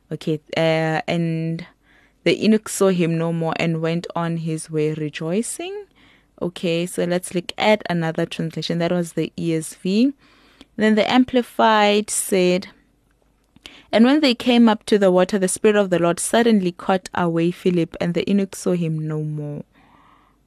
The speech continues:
Okay. Um, let's see another translation. Let's see the New King James. What's the New King James say?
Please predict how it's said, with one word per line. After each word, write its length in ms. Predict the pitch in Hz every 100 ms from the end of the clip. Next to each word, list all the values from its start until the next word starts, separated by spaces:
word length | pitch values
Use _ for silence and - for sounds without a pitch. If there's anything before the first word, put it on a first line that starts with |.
| -
Okay. 680 | 175 - - 175 190 285 - - - _ _ _
Um, 600 | 165 165 165 165 165 165
let's 220 | 170 175 -
see 180 | 185 180
another 340 | 175 170 175
translation. 1200 | 180 185 175 165 170 175 185 - 202 196 196 202 202 - - -
Let's 160 | - 208
see 80 | 240
the 120 | 214
New 180 | 190 190
King 280 | - 185 175
James. 340 | 170 165 165
What's 180 | 175 -
the 100 | 175
New 200 | 170 165
King 260 | - 170
James 320 | 160 160 156 160
say? 540 | - 165 165 214 277